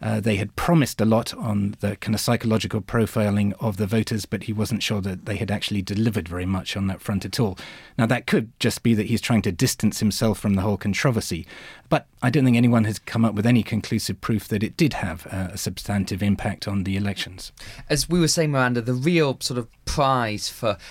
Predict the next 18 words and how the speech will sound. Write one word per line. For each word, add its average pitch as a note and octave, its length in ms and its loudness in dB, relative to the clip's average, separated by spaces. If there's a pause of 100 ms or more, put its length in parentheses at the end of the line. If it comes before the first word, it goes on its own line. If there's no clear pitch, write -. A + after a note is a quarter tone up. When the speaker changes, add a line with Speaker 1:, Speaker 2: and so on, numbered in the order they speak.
Speaker 2:
a A#2+ 80 0
lot B2+ 180 4
of A2+ 160 -4
the A2+ 60 -8
people B2+ 420 -10
who A2+ 100 -6
are G#2 60 -4
campaigning A#2+ 680 -4
and A2 100 -6
very G#2 240 -2
interested C3 340 -2
in A2 120 0
this G2+ 220 -2
is B2+ 180 0
the C3 120 2
idea A2+ 220 0
to - 180 -8 (120)
delegitimise G#2+ 920 -4